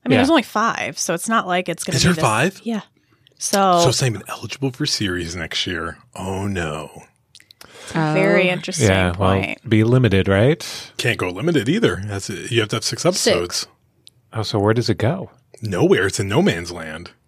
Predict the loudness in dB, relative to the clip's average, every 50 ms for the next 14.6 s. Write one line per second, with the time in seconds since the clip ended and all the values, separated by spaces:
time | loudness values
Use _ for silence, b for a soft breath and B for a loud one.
0 | _ _ _ _ _ _ _ _ _ _ _ _ _ _ _ _ _ _ _ -6
1 | 0 2 4 4 4 4 4 4 6 6 4 4 4 4 4 4 4 4 4 2
2 | 0 0 2 0 0 0 -2 -2 -2 -4 -4 -6 -6 _ 0 2 2 2 2 2
3 | 2 2 2 0 0 0 -2 -4 -4 -6 -6 -6 -4 -2 0 0 0 0 -2 -6
4 | -8 -6 -6 -6 -6 -8 -10 -10 -8 -6 -4 -4 -4 -4 -6 _ _ -4 -4 -2
5 | -2 -2 -2 -4 -2 2 4 4 4 4 2 0 -2 -2 -2 0 0 0 2 2
6 | 2 0 -2 -4 -8 _ _ _ _ _ _ _ _ -14 -8 -2 -2 0 0 -2
7 | -4 -8 -6 -4 -4 -2 -2 -2 -2 -4 -4 -4 -6 -6 -8 -6 -6 -8 -8 -10
8 | -12 -16 _ _ _ _ _ _ _ _ _ -4 -2 0 2 2 2 2 2 2
9 | 4 2 2 2 2 2 0 -2 -4 -10 -18 -20 b b b b b b b b
10 | b _ -6 -4 -4 -2 0 0 2 4 2 2 2 -2 -4 -4 -4 -6 -6 -4
11 | -2 2 2 2 2 -2 -6 _ -12 -10 -8 -6 -4 -2 0 0 0 0 0 -2
12 | -2 -2 -2 0 0 0 0 -2 -2 -4 -8 _ _ _ _ _ _ -8 -6 -4
13 | -4 -4 -6 -4 -4 -4 -2 -2 -4 -4 -2 0 0 2 2 0 -2 -4 -8 B
14 | B B B B 0 2 2 2 2 0 0